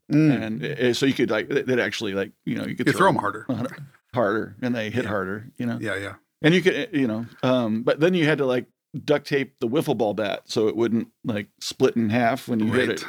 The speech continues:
Speaker 2: But then, then it was, like, you could, like, really
Speaker 1: <laughs>
Speaker 2: launch that wiffle ball.
Speaker 1: <laughs>
Speaker 2: You know,
Speaker 1: We
Speaker 2: so
Speaker 1: used tennis balls. We,
Speaker 2: Oh,
Speaker 1: uh,
Speaker 2: did you?
Speaker 1: yeah, we, we just threw the wiffle balls away, used,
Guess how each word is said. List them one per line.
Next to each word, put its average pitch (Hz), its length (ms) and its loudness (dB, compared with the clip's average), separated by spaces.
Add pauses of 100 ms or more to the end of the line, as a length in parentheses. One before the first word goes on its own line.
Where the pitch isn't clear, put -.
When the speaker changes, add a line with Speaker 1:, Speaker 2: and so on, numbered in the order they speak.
(380)
Speaker 2:
But - 180 2
then, 120 200 0
then 120 260 -2
it 269 80 -4
was, 120 160 -2
like, 113 180 2 (400)
you 139 100 2
could, 170 140 2
like, 127 180 2 (220)
really 131 260 2
Speaker 1:
<laughs> 120 140 4
Speaker 2:
launch 143 460 0 (180)
that 127 220 2
wiffle - 400 0
ball. - 480 -4 (480)
Speaker 1:
<laughs> 196 120 6 (320)
Speaker 2:
You 139 80 -2
know, 123 80 4
Speaker 1:
We 185 120 4
Speaker 2:
so 247 60 6
Speaker 1:
used - 160 0
tennis 117 300 0
balls. 82 440 -12 (500)
We, 120 180 0
Speaker 2:
Oh, 139 60 6
Speaker 1:
uh, - 40 4
Speaker 2:
did 135 160 4
you? 160 80 -2
Speaker 1:
yeah, 104 140 -2
we, 113 240 -2
we 120 180 -4
just 123 280 -6
threw 120 140 0
the 110 40 2
wiffle 104 260 2
balls 95 260 2
away, 92 280 0
used, 104 240 -2